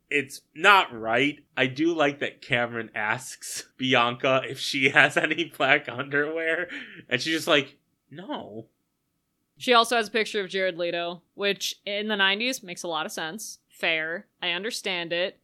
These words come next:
Speaker 2: My so-called life, he's beautiful in. But also,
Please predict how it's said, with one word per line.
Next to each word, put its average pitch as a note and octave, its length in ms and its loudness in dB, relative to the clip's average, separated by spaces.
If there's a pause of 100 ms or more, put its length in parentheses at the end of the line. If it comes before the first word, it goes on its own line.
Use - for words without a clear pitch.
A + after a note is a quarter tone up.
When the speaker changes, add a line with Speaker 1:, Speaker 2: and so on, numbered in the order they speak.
(120)
Speaker 2:
My F#3 100 -2
so-called G3 480 -4
life, F3+ 380 -2 (160)
he's F3+ 280 -12 (240)
beautiful F3+ 520 -6
in. E3+ 320 -8 (260)
But A3 140 -2
also, G3+ 560 2